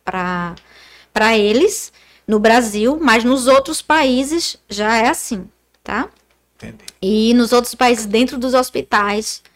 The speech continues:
Speaker 1: nas, todos os, os hospitais têm ozonoterapia dentro das salas.
Speaker 2: Já como of-, tratamento oficial.
Speaker 1: Como tratamento oficial.
Speaker 2: Incrível, né? Só
Speaker 1: É.
Speaker 2: é a questão da evolução.
Speaker 1: É.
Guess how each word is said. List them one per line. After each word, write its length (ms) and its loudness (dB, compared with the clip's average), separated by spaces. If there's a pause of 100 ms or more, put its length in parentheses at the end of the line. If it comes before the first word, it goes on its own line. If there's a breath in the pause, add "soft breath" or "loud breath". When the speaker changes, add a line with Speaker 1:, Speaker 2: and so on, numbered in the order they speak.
(400 loud breath)
Speaker 1:
nas, 600 -2 (180)
todos 380 4
os, 320 0
os 220 0
hospitais 580 2
têm 160 -2
ozonoterapia 720 0
dentro 400 0
das 220 -2
salas. 580 -12 (1000)
Speaker 2:
Já 260 -4
como 340 -8 (100)
of-, 280 -12
tratamento 520 -2
oficial. 380 -4
Speaker 1:
Como 160 -2
tratamento 500 -10
oficial. 320 -14
Speaker 2:
Incrível, 300 -10
né? 260 -4
Só 280 -6
Speaker 1:
É. 100 -6
Speaker 2:
é 60 -4
a 80 -2
questão 280 -8
da 100 -2
evolução. 460 -6 (540 loud breath)
Speaker 1:
É. 200 -10